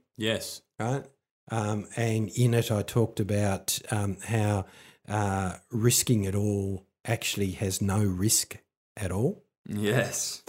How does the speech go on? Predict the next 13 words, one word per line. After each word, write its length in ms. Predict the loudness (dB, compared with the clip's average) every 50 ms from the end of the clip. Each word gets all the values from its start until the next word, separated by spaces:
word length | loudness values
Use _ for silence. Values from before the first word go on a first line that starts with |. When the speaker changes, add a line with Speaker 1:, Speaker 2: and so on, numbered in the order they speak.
| -6 -2
Speaker 1:
Yes. 440 | 0 0 0 0 -2 -4 -6 -8 -6 -2
Speaker 2:
Um, 500 | -2 0 0 0 -2 -4 -6 -6 -10 -14 -20 -20 -16 -10 -6
uh, 220 | -6 -4 -4 -6 -8 -10 -14 -18 -20 _ _ -20 -18 -14 -12 -10 -4
I 80 | -2 0
won't 440 | 4 4 4 4 2 -2 -8 -2 4
go 220 | 6 8 8 8
into 380 | 6 6 6 4 4 4 4 6
that 220 | 6 4 4 4
further 480 | 2 4 4 6 6 4 4 2 0 0
here 340 | -4 -2 2 4 4 4 4
at 120 | 0 -2
the 60 | -4
moment, 440 | -2 0 0 2 0 0 -2 -4 -8